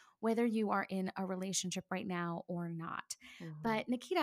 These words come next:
Speaker 1: I know, like, you are married, and I know that your husband has been a big part of your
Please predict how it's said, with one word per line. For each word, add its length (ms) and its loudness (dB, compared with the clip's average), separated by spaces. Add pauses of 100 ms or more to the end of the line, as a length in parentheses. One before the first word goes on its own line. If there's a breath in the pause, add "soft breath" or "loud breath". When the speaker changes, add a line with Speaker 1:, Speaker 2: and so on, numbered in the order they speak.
Speaker 1:
I 100 4
know, 300 4
like, 220 2
you 520 2
are 160 2
married, 640 0
and 140 0
I 60 0
know 240 2
that 80 0
your 160 0
husband 420 -4
has 160 -4
been 160 -4
a 160 -2
big 240 -2
part 480 -2
of 120 -4
your 420 0